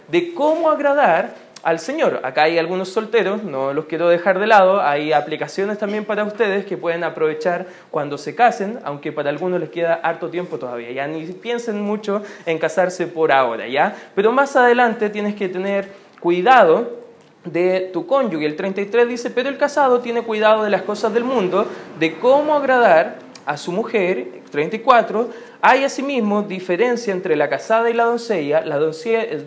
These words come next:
doncella, perdón, tiene cuidado de las cosas del Señor para ser santa, así en cuerpo como en espíritu, pero la casada tiene cuidado de las cosas del mundo, de cómo agradar a su marido."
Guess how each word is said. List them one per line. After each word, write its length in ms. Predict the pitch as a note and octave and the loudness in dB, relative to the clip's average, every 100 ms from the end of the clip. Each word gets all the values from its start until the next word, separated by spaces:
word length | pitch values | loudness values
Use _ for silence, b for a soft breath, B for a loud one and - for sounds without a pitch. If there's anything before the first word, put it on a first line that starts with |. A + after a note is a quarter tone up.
| D3 | -4
doncella, 500 | E3+ E3+ A#3+ G3+ D#3+ | -4 0 2 2 0
perdón, 360 | D3+ D#3+ D#3+ F3+ | 0 -2 -4 -6
tiene 240 | G#3+ A3 | -6 -4
cuidado 460 | A3 F3 G3 A3+ G#3+ | -2 0 2 2 2
de 100 | F#3 | -2
las 140 | D#3+ | -4
cosas 340 | - G#3 A3+ | -6 -6 -4
del 140 | G#3+ A#3 | -4 -6
Señor 500 | C4+ C4 F3+ F3 - B B - | -6 -2 0 0 -2 B B -4
para 220 | D#3 C#3+ | 0 0
ser 240 | - F3+ - | 0 -4 -4
santa, 640 | - D4 A#3 D3+ C#3 F#3+ B B - | -2 -2 -2 -2 0 0 B B -4
así 320 | D3+ D3+ G#3 | -4 -4 -4
en 520 | G3+ G3+ D3+ C#3+ C#3+ | -4 -4 -4 -4 -6
cuerpo 500 | C#3+ A#3+ B3+ A#3+ G3 | 0 4 4 2 -2
como 220 | F3 E3 | -2 -2
en 60 | F3 | -2
espíritu, 600 | F#3 C4 A#3+ E3 E3 F3 E3+ | -4 -6 -8 -8 -6 -6 -2
pero 160 | D#3 | 0
la 200 | D#3+ E3+ | 2 0
casada 640 | G#3+ A3 D#4 C#4 E3+ G3 - B - | 0 -2 2 4 4 0 -4 B -12
tiene 220 | F#3 G3 | -6 -6
cuidado 440 | F#3+ F#3+ G3 G3+ G3+ | -4 0 4 4 4
de 80 | |
las 120 | F3+ - | 0 -2
cosas 420 | G3 F#3+ G3+ F3+ | -6 -4 -2 -2
del 140 | F#3+ | -4
mundo, 460 | A3 B3+ F3 F3+ F#3+ | -2 -2 -2 -2 -4
de 320 | D3+ D#3 D#3 - | -6 -8 -8 -6
cómo 600 | A#3+ C#4+ C4+ E3+ E3+ A3 - | -2 0 0 0 -2 -4 -6
agradar 640 | D3+ D3+ D3+ D3+ C3+ B2+ - - - - | -4 0 2 2 2 -2 -8 -20 -20 -18
a 60 | |
su 120 | - C#3 | -14 -8
marido." 300 | C3 - | -8 -8